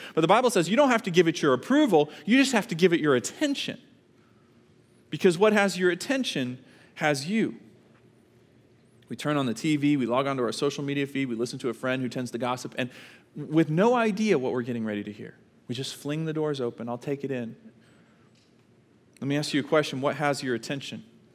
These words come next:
As I said earlier, I, I really am not intentionally trying to pick on social media, but there are two studies I read this last week, very interesting studies. One of them said that because of all of the crime reports and disaster reports, uh,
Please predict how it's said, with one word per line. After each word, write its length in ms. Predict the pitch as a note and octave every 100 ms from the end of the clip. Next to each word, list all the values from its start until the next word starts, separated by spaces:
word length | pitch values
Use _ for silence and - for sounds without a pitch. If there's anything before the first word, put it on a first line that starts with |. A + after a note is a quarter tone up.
| _ _ _ _ _ _ _ _
As 100 | C3
I 60 | C#3
said 180 | E3
earlier, 380 | C3+ D3 C#3+ B2
I, 160 | B2 - - -
I 60 |
really 500 | B2 C#3 C#3 D#3+ D3
am 100 | B2
not 180 | B2+ B2+ -
intentionally 520 | B2 - D3+ - B2+
trying 200 | A#2 B2
to 60 | A#2
pick 200 | C3+ B2
on 140 | A#2
social 320 | A2+ A#2+ -
media, 380 | A2+ B2+ A#2 A2 - - - - _ _
but 80 | C3
there 160 | D#3+ D#3+
are 80 |
two 180 | D#3 F#3
studies 340 | F3 F#3 D3+ C3+
I 40 |
read 160 | C3 C3
this 160 | B2
last 160 | B2+ A2+
week, 160 | B2+
very 180 | A2+ C#3+
interesting 320 | D3 C#3 -
studies. 320 | A2+ G#2+ A#2+ C3+
One 160 | E3
of 120 | D#3
them 240 | A2+ G#2+ A2 - - -
said 500 | - C#3 B2+ B2+ A#2
that 300 | B2 B2 A#2+
because 440 | B2+ B2+ F3 G3 G#3
of 100 | D#3
all 240 | C3 D#3
of 80 | D#3+
the 80 | C3
crime 480 | - D#3 D3+ D#3+ C#3+
reports 600 | A#2 - G#2+ - - -
and 140 | B2 B2
disaster 720 | B2+ A2+ B2+ C3+ C3+ - B2+
reports, 640 | A#2 A2 A#2+ G2 - - - - - -
uh, 360 | A2+ A2 A2